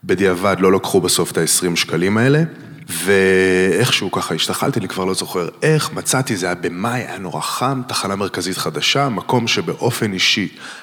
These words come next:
אני לא מאוד אוהב, היה לי שם כמה חוויות, אה, טראומטיות, נאבדתי שם בגיל שש עשרה בדרך חזרה מאילת, בירידה מהאוטובוס,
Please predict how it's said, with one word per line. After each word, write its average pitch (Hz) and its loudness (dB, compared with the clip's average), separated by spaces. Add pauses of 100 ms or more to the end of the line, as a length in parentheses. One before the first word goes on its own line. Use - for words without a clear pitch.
(100)
אני 98 -2
לא 101 2
מאוד 90 0
אוהב, 98 2
היה 90 0
לי 95 0
שם 90 0
כמה 92 -2
חוויות, 85 -2
אה, 80 0
טראומטיות, 95 -2 (480)
נאבדתי 95 0
שם 82 0
בגיל 90 -2
שש 92 2
עשרה 85 0 (200)
בדרך 90 -2
חזרה 87 -2
מאילת, 82 -4 (140)
בירידה 87 -2
מהאוטובוס, 104 0